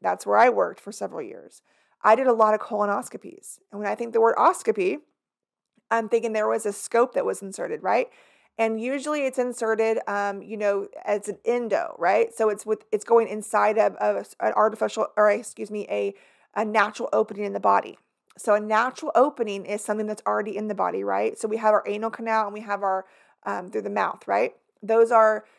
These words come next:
typically, uh, the main endos that we see, endoscopies. They go in an opening that's already in the body. Then we have other types of sco-, scopes where they actually have to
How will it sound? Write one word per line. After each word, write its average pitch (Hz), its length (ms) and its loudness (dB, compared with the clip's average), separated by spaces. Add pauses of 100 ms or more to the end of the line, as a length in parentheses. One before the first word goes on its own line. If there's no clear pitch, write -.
(140)
typically, 247 720 2 (180)
uh, 202 200 -2
the 196 140 -2
main 226 540 0 (220)
endos 208 500 2
that 202 140 -2
we 196 80 -2
see, 185 360 -4
endoscopies. 196 640 -6
They 202 80 0
go 208 340 -2 (320)
in 247 340 -2 (100)
an 214 200 -4
opening 214 360 -4
that's 208 200 -10
already 208 180 -4
in 196 80 -10
the 202 60 -8
body. - 360 -4 (460)
Then 269 140 6
we 311 80 0
have 311 200 6
other 254 220 10
types 226 400 2
of 214 140 2
sco-, 208 400 4
scopes - 480 4
where 214 240 -2
they 208 140 0
actually 208 320 -2
have 202 160 -4
to 202 280 -4